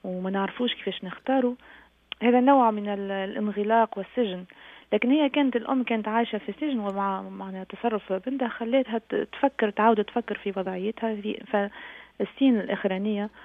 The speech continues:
ال-، الأم معناها رجعت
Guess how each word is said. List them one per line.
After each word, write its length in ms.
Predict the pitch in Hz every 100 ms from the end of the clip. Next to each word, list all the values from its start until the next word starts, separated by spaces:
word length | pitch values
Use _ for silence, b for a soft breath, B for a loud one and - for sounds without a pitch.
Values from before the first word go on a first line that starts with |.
| B B - 190
ال-، 320 | 185 190 -
الأم 520 | 196 - 285 277 254 _ _
معناها 680 | 214 214 233 226 220 214 214
رجعت 460 | 269 247 226 214